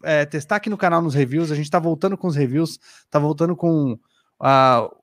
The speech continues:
o Papo Sideman, tá voltando com os papos de equipamento.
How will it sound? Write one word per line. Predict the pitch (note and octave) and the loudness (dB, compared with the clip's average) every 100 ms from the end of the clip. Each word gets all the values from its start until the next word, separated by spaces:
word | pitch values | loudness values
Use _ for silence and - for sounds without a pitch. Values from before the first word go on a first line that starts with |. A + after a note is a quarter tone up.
| _ | _
o | C#3+ | -6
Papo | - C#3+ C3 | -2 -2 -2
Sideman, | - F3+ F#3 E3 E3+ D#3+ | 2 4 4 0 -8 -8
tá | D#3 | -8
voltando | C#3+ C#3+ C3+ D#3+ E3 D#3 | -8 -8 -6 -6 -4 -6
com | D#3+ D3 C#3+ B2+ A2+ - - - | -4 -2 -2 -6 -10 -16 -18 -8
os | C3 C3 A#2+ - - - | -4 -4 -6 -10 -10 0
papos | D3 D3+ | 0 2
de | C3+ | -2
equipamento. | C#3 - C3 C3 F3 E3+ F3 | -4 -2 0 0 -2 -6 -14